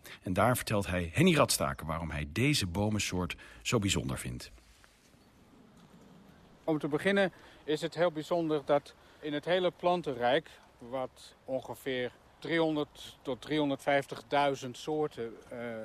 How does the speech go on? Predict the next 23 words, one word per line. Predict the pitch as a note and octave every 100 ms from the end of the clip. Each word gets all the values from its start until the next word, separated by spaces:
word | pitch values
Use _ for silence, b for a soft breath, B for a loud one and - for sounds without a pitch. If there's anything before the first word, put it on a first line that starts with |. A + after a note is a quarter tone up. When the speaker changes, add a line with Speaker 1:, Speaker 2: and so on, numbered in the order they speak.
| A2
Speaker 2:
betreft... | B2+ - C3 D3 D3+
Er | D3
maar | D3
zeshonderd | - F#3+ E3+ D3 D#3+ D3 D3 - - - - -
tot | C#3+ C#3
de | -
coniferen | D3+ D3 C3+ E3+ D#3 C3+
behoren. | B2 A#2+ A#2+ A#2+
Dat | C#3+ D3
is | D3
dus | D3 C3
heel | B2+ A#2+
weinig. | D#3+ D3+ A#2 - - B B B B B B B -
Desondanks | F3+ F3+ E3+ C3+ D#3 -
komen | D#3+ C#3+ C#3+
ze | - C#3+
op | C3+
alle | - F3 E3 -
continenten | D#3+ D3 D3 D3 C#3 C3 C3
voor, | - B2 D#3+ - - b b b
in | C3+ C3+
alle | E3 F3+ E3+
klimaten. | D#3+ D3 C3 B2+ B2 -